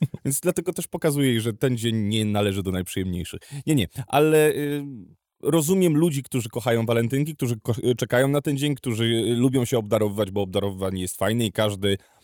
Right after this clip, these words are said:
y, moment, każda okazja jest do tego fajna, to okej, super.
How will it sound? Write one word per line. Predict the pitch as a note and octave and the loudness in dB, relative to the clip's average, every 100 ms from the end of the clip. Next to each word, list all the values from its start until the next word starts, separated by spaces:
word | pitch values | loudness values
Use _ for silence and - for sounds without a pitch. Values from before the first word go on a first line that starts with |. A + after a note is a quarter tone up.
| _ - | _ -6
y, | F#2+ F#2+ F#2+ G2+ | -4 -2 -4 -4
moment, | G#2+ A#2+ A2+ G#2+ F#2 | 2 2 2 -2 -2
każda | A2+ G#2 G#2 | -2 0 0
okazja | G2+ A#2 G2+ G2+ | 2 0 0 -2
jest | G2 | -4
do | |
tego | F#2+ G2 | -6 -8
fajna, | - A2 D3+ | -2 -2 0
to | - | 0
okej, | F#3 - F2 F2+ | 0 0 -4 -4
super. | A#2+ F#2+ | -8 -6